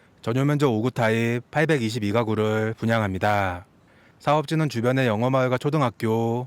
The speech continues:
중학교와 고등학교가 계획됐으며 인근에 인천 일 호선 연장선 신설역이 있습니다.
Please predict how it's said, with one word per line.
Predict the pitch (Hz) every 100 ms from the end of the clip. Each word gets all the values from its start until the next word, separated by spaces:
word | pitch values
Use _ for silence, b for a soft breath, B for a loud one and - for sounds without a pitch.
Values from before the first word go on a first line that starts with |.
| -
중학교와 | - 117 127 143 131
고등학교가 | 123 110 123 120 131 117
계획됐으며 | 107 107 - 98 - 104 117 110 98 92 - _ _ _ -
인근에 | 117 135 143
인천 | 117 110 139
일 | 143
호선 | 143 143
연장선 | 101 101 110 104 117 117 117 127 127
신설역이 | 156 151 135 104 104
있습니다. | 98 101 98 107 104 98 90